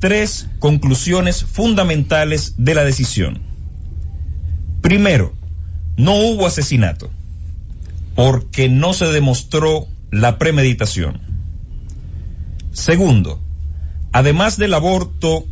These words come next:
y el homicidio, a Marlon Martínez se le condena por tortura y actos de barbarie. Y tercero,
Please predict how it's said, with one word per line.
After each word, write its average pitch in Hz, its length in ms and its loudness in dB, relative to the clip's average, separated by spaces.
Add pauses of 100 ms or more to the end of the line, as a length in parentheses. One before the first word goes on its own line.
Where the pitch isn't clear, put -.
y 190 140 2
el 190 100 2
homicidio, 101 680 2 (560)
a 107 100 6
Marlon 170 440 4
Martínez 151 680 0
se - 180 0
le 107 140 4
condena 139 560 2
por 113 200 2
tortura 185 640 0 (260)
y 113 160 4
actos 147 680 -2
de 107 140 4
barbarie. 92 520 2 (1400)
Y 233 120 4
tercero, 135 580 2